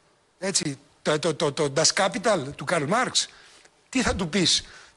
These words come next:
Τις σύγχρονες μεταμοντέρνες κοινωνιολογικές αναλύσεις;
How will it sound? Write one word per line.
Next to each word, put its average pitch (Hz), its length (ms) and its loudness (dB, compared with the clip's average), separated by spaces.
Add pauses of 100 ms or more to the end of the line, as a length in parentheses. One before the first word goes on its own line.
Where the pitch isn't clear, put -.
Τις 160 140 0
σύγχρονες 202 640 2
μεταμοντέρνες 170 960 2
κοινωνιολογικές 165 680 0
αναλύσεις; 190 600 0